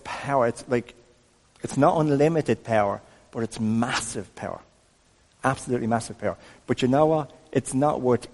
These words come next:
anything to me unless somewhere I can plug into it. Somewhere I can plug into it. If I can't plug in, it's useless. Isn't that true?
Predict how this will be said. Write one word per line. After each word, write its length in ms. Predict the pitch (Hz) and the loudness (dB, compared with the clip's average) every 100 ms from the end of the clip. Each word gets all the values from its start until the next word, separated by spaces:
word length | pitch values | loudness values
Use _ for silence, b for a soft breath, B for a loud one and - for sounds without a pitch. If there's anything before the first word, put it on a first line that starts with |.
| - | -2
anything 580 | 131 139 117 - 104 92 - | 0 2 0 -2 -8 -10 -14
to 140 | - 113 | -8 -4
me 340 | 107 92 85 - _ _ _ _ _ _ _ - | -2 -4 -6 -16 _ _ _ _ _ _ _ -4
unless 280 | 110 110 98 | 0 0 -2
somewhere 460 | - 143 131 104 98 | -2 -2 2 2 0
I 60 | |
can 160 | - 101 | -4 -10
plug 240 | - 104 | -8 -8
into 240 | 104 101 - | -8 -12 -20
it. 60 | _ _ _ _ _ _ _ _ _ _ _ _ _ _ _ b b b | _ _ _ _ _ _ _ _ _ _ _ _ _ _ _ b b b
Somewhere 600 | - - 156 165 131 107 | -10 -4 0 4 4 6
I 80 | 104 | 2
can 160 | - 101 | 0 -6
plug 260 | 113 110 | -4 -2
into 260 | 117 113 87 | -2 -4 -8
it. 60 | - - _ _ _ b b b | -18 -20 _ _ _ b b b
If 100 | 139 | 0
I 60 | 139 | 0
can't 340 | - 202 196 - | 0 0 0 -4
plug 280 | - 151 131 | 0 0 2
in, 180 | 170 139 | -2 -2
it's 240 | 98 - | -4 -4
useless. 380 | 147 170 117 - | -4 -4 -8 -10
Isn't 180 | 131 160 | -10 -4
that 140 | 180 | -4
true? 220 | - 214 | -2 -4